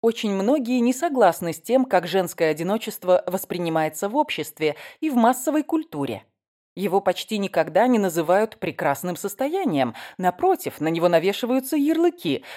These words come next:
"Ты одна? Значит, отчаялась кого-то найти". Так говорят о женщинах под тридцать и старше, если они идут по жизни без пары.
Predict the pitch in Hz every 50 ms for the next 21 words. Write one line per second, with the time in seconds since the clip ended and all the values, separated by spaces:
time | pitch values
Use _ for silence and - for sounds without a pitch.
0 | - _ - 226 180 156 147 156 170 165 226 339 415 _ _ _ - 180 185 202
1 | 170 165 165 - 294 - 349 - - - - 180 160 151 160 208 262 - - 294
2 | 254 160 160 160 180 180 180 156 147 - - - 123 101 - _ _ _ _ _
3 | _ _ _ _ - 359 359 339 254 196 185 185 185 185 190 185 185 180 180 180
4 | 180 185 185 180 - 190 180 175 165 - - - _ _ - 220 214 _ - -
5 | 214 208 - - - 175 - - - - 196 - - - 285 311 302 - - -
6 | 170 156 156 175 165 - - 175 175 180 190 180 175 185 214 214 _ - 170 180
7 | - 202 214 190 214 220 220 185 226 220 - - - 277 214 151 107 85 -